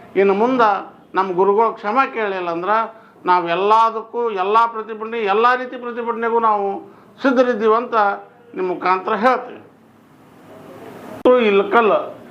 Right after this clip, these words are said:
ಇಲಕಲ್ ಮತ್ತು ಹುನಗುಂದ ಅವಳಿ ತಾಲೂಕುಗಳು ಸೇರಿ, ಹ್ಮ್, ಮೂಲ ತಾಲೂಕು ನಮ್ಮದು ಇಲ್ಲ ಹುನಗುಂದ ತಾಲೂಕು, ಅಲ್ಲಿಯೇ ನಾವು ಪ್ರತಿಭಟನೆ ಮಾಡ್ತೀವಿ. ಮುಂದೆ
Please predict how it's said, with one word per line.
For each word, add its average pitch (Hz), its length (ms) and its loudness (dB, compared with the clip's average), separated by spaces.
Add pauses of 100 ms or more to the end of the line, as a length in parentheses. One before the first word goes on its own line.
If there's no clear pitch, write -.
(140)
ಇಲಕಲ್ 208 380 4
ಮತ್ತು 240 280 -2
ಹುನಗುಂದ 240 300 2
ಅವಳಿ 220 260 2
ತಾಲೂಕುಗಳು 214 600 -2 (100)
ಸೇರಿ, 175 320 -4 (640)
ಹ್ಮ್, 135 380 2
ಮೂಲ 262 180 6 (280)
ತಾಲೂಕು 226 320 -2
ನಮ್ಮದು 180 240 -6
ಇಲ್ಲ 180 200 -2
ಹುನಗುಂದ 202 420 -2
ತಾಲೂಕು, 170 320 -2 (560)
ಅಲ್ಲಿಯೇ 226 420 4
ನಾವು 277 200 0
ಪ್ರತಿಭಟನೆ 226 420 0
ಮಾಡ್ತೀವಿ. 151 480 -2 (800)
ಮುಂದೆ 247 380 4